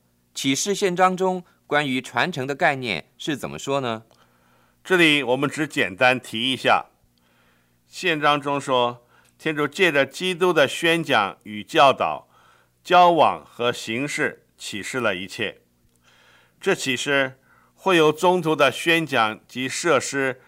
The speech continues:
Speaker 2: 传授下来，而成为传承或圣传，或者由深深灵感而写成书信传授下来，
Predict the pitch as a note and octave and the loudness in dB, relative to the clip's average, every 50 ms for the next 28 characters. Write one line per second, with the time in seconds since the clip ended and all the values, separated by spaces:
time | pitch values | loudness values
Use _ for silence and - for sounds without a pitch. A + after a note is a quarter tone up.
0 | _ _ _ _ - - A#2+ B2+ D#3 D#3 D#3+ D#3 C#3+ - - C3 B2 A#2+ A2 G#2 | _ _ _ _ -4 0 2 2 2 2 2 0 0 2 4 4 4 4 4 2
1 | G#2 G#2 F#2+ - - _ _ _ _ - G#2+ G#2 - - B2+ B2+ B2+ B2 A2+ - | 2 0 -2 -4 -10 _ _ _ _ -10 -8 -8 -6 -6 -4 -2 -2 -2 -2 -4
2 | - - A2+ A2 B2+ C#3+ C#3 - A#2+ A2 A2 - - - - _ _ _ - A#2+ | -4 0 0 0 0 0 -2 -4 -4 -4 -4 -6 -8 -16 -20 _ _ _ 0 0
3 | A#2 A2 - - C#3 C3 B2 A#2+ D3+ D#3 C3+ - - - _ _ _ _ _ _ | 0 0 0 -2 -4 -4 -2 0 2 2 2 2 0 -4 _ _ _ _ _ _
4 | _ _ _ _ _ _ _ _ _ _ _ _ _ _ _ _ - F3 D#3+ D3+ | _ _ _ _ _ _ _ _ _ _ _ _ _ _ _ _ 0 0 0 2
5 | D#3+ D3 D3 C#3+ C#3+ C#3+ C#3 - - E3 D#3+ C#3 D#3 D#3 D3+ D3 C#3 C3+ C3+ D#3+ | 4 4 6 6 6 6 4 2 0 -2 0 2 2 2 2 2 0 0 -2 -2
6 | F3+ D#3+ C3+ A#2+ A#2 A2 A2 - - B2 C3+ B2+ - - A#2+ G2+ - - B2 A#2+ | -2 0 2 2 4 4 2 2 0 0 0 0 0 -2 -4 -4 -4 -4 -4 -4
7 | A#2 - - F3 F3+ F3+ F3 - F#3 D#3 C3 - - _ _ _ _ _ _ _ | -4 -6 -4 -2 -2 -2 0 2 2 0 0 -2 -6 _ _ _ _ _ _ _
8 | _ - - A#2 A2 A#2+ C3+ C3 C#3+ C#3+ B2 A2 - B2+ G#2 G2+ F#2+ F2+ E2+ D#2+ | _ -6 0 2 2 2 2 2 2 2 0 2 2 2 2 2 2 0 -4 -6
9 | - _ | -10 _